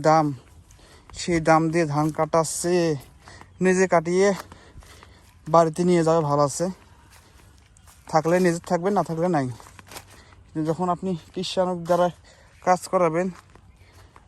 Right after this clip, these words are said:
লাউ আর কদু অবশেষে আপনার কিছুই থাকবে না, ঠিক আছে? তো বিফ-, কষ্ট করে আবাদ করে যদি ঘরের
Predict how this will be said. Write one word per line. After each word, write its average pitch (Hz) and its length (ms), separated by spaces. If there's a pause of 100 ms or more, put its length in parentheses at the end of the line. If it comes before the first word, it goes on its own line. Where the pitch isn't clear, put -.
(160)
লাউ 170 200
আর 170 180
কদু 170 220 (380)
অবশেষে 160 420 (580)
আপনার 156 280
কিছুই 170 280
থাকবে 139 200
না, 131 120 (320)
ঠিক 151 200
আছে? 165 160 (540)
তো - 100
বিফ-, 156 760 (640)
কষ্ট 160 220 (120)
করে 170 180 (1500)
আবাদ 160 220 (100)
করে 170 120
যদি 160 220 (180)
ঘরের 160 240